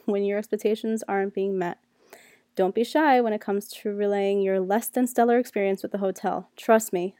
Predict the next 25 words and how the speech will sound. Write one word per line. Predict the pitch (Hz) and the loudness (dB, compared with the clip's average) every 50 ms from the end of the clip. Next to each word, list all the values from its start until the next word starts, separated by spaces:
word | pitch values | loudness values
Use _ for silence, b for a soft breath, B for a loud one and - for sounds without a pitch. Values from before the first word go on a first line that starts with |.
| _ _ | _ _
they | 202 202 | -2 0
want | 196 190 196 196 196 - | 2 2 2 2 0 -2
to | - 196 | -6 -6
hear | 175 190 190 185 | -4 -4 -4 -4
from | - _ 180 175 170 | -6 _ -6 -6 -6
you. | 170 170 180 - _ b b b b b b b b b b _ | -6 -6 -8 -10 _ b b b b b b b b b b _
Have | - 247 269 - | -2 -2 -2 2
questions | _ 254 254 262 - 339 339 311 | _ 2 2 4 2 2 2 2
on | 220 220 | 2 0
how | 220 202 196 | 2 2 2
to | 196 | 0
break | 196 - 196 202 208 - | 2 2 0 0 0 -2
it | 196 - | -4 -2
gently | - 202 196 202 214 233 247 247 | 0 0 0 0 0 -2 -2 -4
to | - - 226 196 185 185 185 185 | -2 -2 -2 0 0 0 0 -2
the | 185 180 | -2 -6
hotel | 185 - 190 185 180 - - - 185 196 214 | -6 -4 -4 -6 -6 -8 -8 -8 -6 -4 -4
that | 208 - | -4 -4
you | 190 190 185 | -2 -2 -2
are | 180 175 | -2 -4
dissatisfied? | 165 175 - - - - 185 208 220 - - - 247 254 277 294 - _ _ _ _ _ b b b b b b b b _ _ _ _ _ _ _ _ _ _ _ _ _ | -4 -8 -8 -8 -6 -4 -4 -6 -6 -8 -6 -4 -4 -2 -4 -4 -6 _ _ _ _ _ b b b b b b b b _ _ _ _ _ _ _ _ _ _ _ _ _
Message | 233 247 285 - - 247 214 - | 0 0 0 0 -2 -4 -2 0
me | 196 190 196 214 233 - - | 0 0 0 0 -4 -6 -6
on | 214 202 190 190 196 | -4 -2 -2 -2 -4
Twitter | - - - 277 302 339 339 359 339 | -6 -4 -2 0 0 2 0 -2 -4